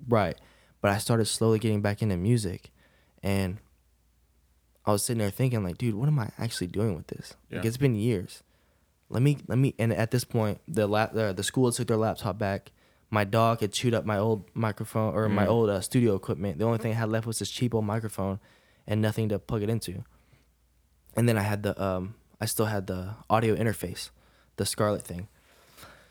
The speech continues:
Speaker 1: So <clears throat> I was like, "Dude, like, it's time to get somewhat serious about this." So in this time, I kind of fell away from God or whatever. Nothing stuck. Um, so I stopped kinda,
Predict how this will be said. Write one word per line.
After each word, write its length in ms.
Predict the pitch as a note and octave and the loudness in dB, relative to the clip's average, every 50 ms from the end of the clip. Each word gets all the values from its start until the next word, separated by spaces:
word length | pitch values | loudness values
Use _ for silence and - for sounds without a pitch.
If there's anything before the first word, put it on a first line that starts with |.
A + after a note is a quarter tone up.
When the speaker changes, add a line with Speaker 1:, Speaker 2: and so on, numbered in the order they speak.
| _ _ | _ _
Speaker 1:
So 420 | - - - B2+ B2 A#2+ A#2 A2+ - - _ _ _ | -6 -2 0 0 2 0 0 -2 -6 -12 _ _ _
<clears throat> 200 | _ _ _ - | _ _ _ 6
I 400 | - G#3+ G3+ F#3 E3 D3 C3+ - - - - _ _ _ _ - | 6 8 6 6 4 2 -2 -6 -12 -20 -20 _ _ _ _ -8
was 200 | - A#2 A#2+ - | -4 -4 -4 -2
like, 100 | A2 - | -4 -4
"Dude, 180 | - B2 A#2+ G2+ | 0 0 0 0
like, 220 | G2 G2 - - _ _ _ _ _ _ _ | 0 -4 -8 -12 _ _ _ _ _ _ _
it's 200 | - B2+ - - | -2 0 0 0
time 200 | - D#3+ E3 D#3+ | 0 0 2 2
to 60 | C3+ | 2
get 240 | G#2+ G#2 G2 - - _ _ _ _ _ | 0 0 -2 -4 -4 _ _ _ _ _
somewhat 340 | - - A#2+ A2+ F#2 - | -6 -2 -2 -2 0 -2
serious 380 | - - - A2+ A#2+ A2 G#2 - | -4 -4 0 0 0 0 -2 -4
about 240 | - - - - - | -8 -10 -10 -10 -12
this." 260 | - - - - - - _ _ _ _ _ _ _ _ _ _ _ _ | -12 -14 -14 -16 -18 -20 _ _ _ _ _ _ _ _ _ _ _ _
So 500 | - - - G#2+ G2+ G2 F#2+ F#2 F#2 - - - _ _ | -6 -2 0 2 2 2 2 0 0 -4 -10 -18 _ _
in 160 | A2+ A#2+ B2 | 0 2 2
this 180 | B2+ B2+ A#2+ - | 2 2 0 0
time, 360 | - B2 A2+ A2 G#2 G#2 F#2 C2+ | 0 0 0 0 0 0 -2 -2
I 80 | G2 | -4
kind 260 | A2 - - A#2+ A#2 | -4 -2 -2 0 0
of 280 | A2 G#2 F#2+ - - - - _ _ _ _ _ _ _ _ _ _ _ | 0 0 -2 -6 -10 -18 -20 _ _ _ _ _ _ _ _ _ _ _
fell 240 | - - A#2 A2 G#2 | -6 -2 0 0 2
away 200 | G#2 G2+ G2+ G#2 | 2 0 0 -2
from 340 | G2+ - - F2 F2 F#2 B2 C#3 - | -4 -6 -6 -6 -6 -8 -10 -10 -8
God 240 | - F#2 F2 F2 | -6 -6 -6 -6
or 60 | F2 F#2 | -8 -8
whatever. 380 | F2+ F2 F#2 - F#2 - C3+ C3 | -10 -10 -12 -12 -12 -12 -10 -8
Nothing 260 | G#2 G#2 G#2 - G2+ | -6 -6 -6 -6 -6
stuck. 440 | - - - - C2 - - - - _ _ _ _ _ _ _ _ _ _ _ _ _ _ _ _ _ _ _ _ _ _ - | -6 -6 -8 -8 -10 -12 -14 -20 -20 _ _ _ _ _ _ _ _ _ _ _ _ _ _ _ _ _ _ _ _ _ _ -6
Um, 220 | - G#2+ G#2+ G#2 | -4 -2 -2 -2
so 180 | G2 - A2 G#2 | -2 -2 -2 -4
I 60 | G2+ | -4
stopped 340 | G2 - - G#2 G2 - - | -2 -2 -4 -4 -4 -4 -6
kinda, 160 | - G#2+ E2+ | -8 -8 -6